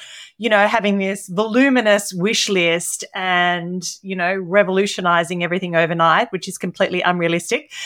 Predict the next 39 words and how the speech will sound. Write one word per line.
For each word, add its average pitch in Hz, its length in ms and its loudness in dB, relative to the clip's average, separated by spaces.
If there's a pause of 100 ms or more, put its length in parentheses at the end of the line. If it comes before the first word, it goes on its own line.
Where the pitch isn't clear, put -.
(200)
Like, - 160 -2
what 247 400 2
little 277 440 2
things 170 500 -4
can 190 200 -2
you 185 80 -2
start 180 400 0
to 196 160 -12
introduce 170 580 -4
and 175 160 -6
start 170 320 -2
to - 100 -12
integrate 180 720 -2
and 170 100 -4
embed 160 800 0 (480)
that 180 260 2
enable 170 560 0
you 151 360 -6
to 156 400 -4
create 170 880 0 (220)
more 165 300 -2
space? 156 560 -4
'Cause 349 240 -2
sometimes 180 760 2
you 202 240 -12
look 277 160 -4
at 294 120 -4
your 277 80 -2
to-do 262 320 -2
list 254 400 2
and 185 140 -4
you 180 80 -8
just 190 240 -10
think, 196 300 -4
"I've 226 220 2
just 320 400 2
gotta 311 140 4
keep 269 200 -2
moving 208 540 -4